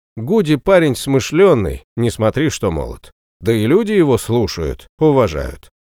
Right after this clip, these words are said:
«Я не против. Мы здесь несколько дней пробудем. Драккары подлатать надо после шторма. Так что собирайся в путь, Гуди. Дня два-три у тебя на сборы имеется». «А что,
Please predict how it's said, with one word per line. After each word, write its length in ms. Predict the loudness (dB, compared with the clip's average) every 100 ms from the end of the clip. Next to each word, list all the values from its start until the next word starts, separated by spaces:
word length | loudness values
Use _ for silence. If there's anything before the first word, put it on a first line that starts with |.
| _ _ _ _ _
«Я 260 | -4 0 0
не 120 | 0
против. 640 | 0 0 -2 -6 -14 -20 _ _ _ _ _
Мы 200 | -2 0
здесь 340 | 0 -2 -2 0
несколько 520 | -2 0 -2 0 0
дней 240 | 2 0
пробудем. 640 | 2 0 0 -2 -2 -8 -12 _ -8
Драккары 640 | 0 0 0 0 0 0
подлатать 580 | 0 0 0 0 -2 -2
надо 260 | -4 -4 -4
после 300 | -6 -6 -10
шторма. 500 | -8 -10 -10 -14 -18 _ _
Так 220 | 0 0
что 260 | -2 -2 -2
собирайся 640 | 0 0 2 2 0 -2 -4
в 100 | -4
путь, 300 | -2 -2 -4
Гуди. 440 | -6 -6 -8 -16 _ _ _ _ _ _
Дня 400 | -8 0 2 2
два-три 540 | 2 0 0 0 0 0
у 100 | 0
тебя 300 | 0 2 2
на 120 | 2
сборы 380 | 2 2 2 0
имеется». 600 | -2 -4 -8 -14 -14 -20 _ _ _ _ _ _ _
«А 160 | -2 -2
что, 360 | -2 -8 -10